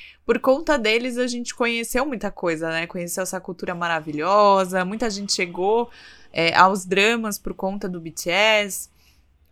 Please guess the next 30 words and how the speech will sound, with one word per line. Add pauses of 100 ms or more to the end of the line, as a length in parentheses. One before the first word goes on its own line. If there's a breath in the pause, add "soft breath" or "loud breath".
(300)
Então
acho
que
a
gente
só
tem
a
celebrar
e
a
agradecer (360 soft breath)
e
esperar
os
próximos
passos,
né?
Eu
tô
doida
pra
ver
o
que,
que
eles
vão
fazer. (520 soft breath)
E,